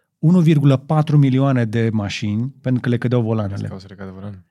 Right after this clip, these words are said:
Speaker 1: Da, și la unii chiar le-au căzut volanele. Deci asta cu căzutul volanelor, ci că se pare că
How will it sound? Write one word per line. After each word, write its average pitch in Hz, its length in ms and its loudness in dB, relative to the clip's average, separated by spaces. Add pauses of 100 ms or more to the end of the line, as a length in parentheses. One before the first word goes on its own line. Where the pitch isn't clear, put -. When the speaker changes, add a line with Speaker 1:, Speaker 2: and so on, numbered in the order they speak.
(300)
Speaker 1:
Da, 135 180 -2
și 110 120 -8
la 135 60 0
unii 156 160 4
chiar 156 140 0
le-au 147 120 2
căzut 131 220 -2
volanele. 113 340 -2
Deci 107 180 -4
asta 175 160 2
cu - 60 -4
căzutul 147 320 2
volanelor, 139 520 4
ci - 140 -10
că 151 120 -2
se 135 160 -2
pare 147 300 0
că 135 200 -2